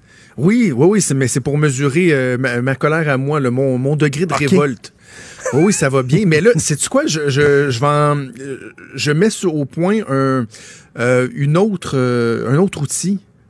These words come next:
Speaker 1: Euh, je tra-, je tra-, travaille là-dessus, là, ce, ce,
Speaker 2: Ok.
Speaker 1: ça va être une, une, une échelle, de, une gradation, un peu comme le révoltomètre, là, mais je le vois, <laughs> je le vois dans l'autre sens. Je suis très, très visuel, moi.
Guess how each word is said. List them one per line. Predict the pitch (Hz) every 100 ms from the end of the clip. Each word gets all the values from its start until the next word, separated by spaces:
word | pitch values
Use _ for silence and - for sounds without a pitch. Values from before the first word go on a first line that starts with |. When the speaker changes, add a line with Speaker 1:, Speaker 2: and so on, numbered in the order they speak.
| 117
Speaker 1:
Euh, | 117 117 113
je |
tra-, | 139 139
je | -
tra-, | -
travaille | - 156 202
là-dessus, | 139 - -
là, | 139
ce, | 123 127 120 107 107 110
ce, |
Speaker 2:
Ok. | 113 127
Speaker 1:
ça | 139
va | 147
être | 160
une, | 165 135 127
une, | 135 127 117 101 -
une | 143
échelle, | 165 - 170 190 131 113
de, | 117 110
une | 120
gradation, | 123 180 175 147 - 208 - - - - - 117
un |
peu | 226
comme | 392
le | 202
révoltomètre, | 160 151 151 156 143 208 233
là, | 165
mais | 139
je | 127
le |
vois, | 135 175
<laughs> |
je | 165 -
le | - -
vois | -
dans | 233
l'autre | 156 156 147
sens. | - 175 185
Je |
suis | -
très, | - 156
très | 101 127
visuel, | 107 85 95 123
moi. | 113